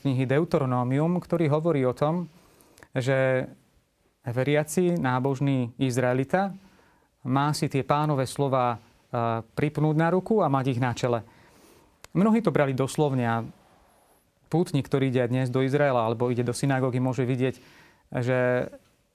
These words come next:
pri modlitbe si Židia aj dnes dávajú také, e, remienky, také remene. Jednak na ruku si privezujú a potom aj na čelo s takou malou schránkou, v ktorej je uložený kúsok Svätého písma.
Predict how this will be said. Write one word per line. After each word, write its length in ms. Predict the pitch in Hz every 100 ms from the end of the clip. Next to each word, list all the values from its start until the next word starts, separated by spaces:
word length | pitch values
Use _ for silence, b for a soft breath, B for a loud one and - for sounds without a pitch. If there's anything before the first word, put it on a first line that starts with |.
| _ _
pri 100 | 135 135
modlitbe 400 | 139 143 120 135
si 160 | - 123
Židia 320 | 127 135 123
aj 20 |
dnes 260 | 123 143 147 -
dávajú 280 | 127 120 123
také, 400 | 127 131 120 -
e, 160 | - 135 202 196 165 139
remienky, 640 | 139 143 143 147 147 -
také 160 | 139 131
remene. 480 | 123 143 156 185 - b b b b -
Jednak 320 | 135 123 113
na 80 | 117
ruku 220 | 135 156
si 160 | 185 180
privezujú 480 | 185 185 185 226 170
a 60 |
potom 260 | 139 135 123
aj 60 | 110
na 100 | 110
čelo 380 | - 165 208 B B B B B
s 80 |
takou 240 | - 135 139
malou 480 | 139 143 135 127 - _
schránkou, 640 | - 123 120 127 131 180 202
v 80 |
ktorej 200 | - 131 123
je 60 | 139
uložený 320 | 131 127 127
kúsok 320 | - 139 131
Svätého 340 | - 123 123 113
písma. 480 | 120 113 - 110